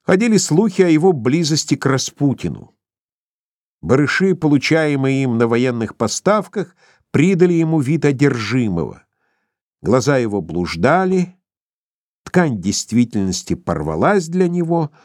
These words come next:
Раиса смущалась, знакомя новых людей со своим мужем. По молодости лет я заметил это на неделю позже, чем следовало. После Нового года к Раисе приехали из Киева две её сестры.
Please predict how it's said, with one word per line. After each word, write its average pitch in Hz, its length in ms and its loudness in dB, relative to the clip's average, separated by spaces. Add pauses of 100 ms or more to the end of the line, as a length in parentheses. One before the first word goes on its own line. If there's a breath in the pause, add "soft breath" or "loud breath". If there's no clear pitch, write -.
(440 soft breath)
Раиса 196 380 0
смущалась, 160 800 0
знакомя 107 560 -2
новых 101 360 -2
людей 104 300 2
со 107 160 -6
своим 98 380 0
мужем. 85 500 -4 (1000)
По 117 120 0
молодости 117 560 -2
лет 170 260 0
я 98 240 0
заметил 113 500 -2
это 107 220 -2
на 92 140 -2
неделю 107 520 0
позже, 110 380 -2
чем 101 240 -6
следовало. - 640 -4 (2250)
После 233 300 4
Нового 202 420 4
года 160 380 2
к 190 80 -10
Раисе 190 420 0
приехали 170 460 2
из 139 200 -2
Киева 202 440 2
две 151 360 2
её 160 200 0
сестры. - 640 -8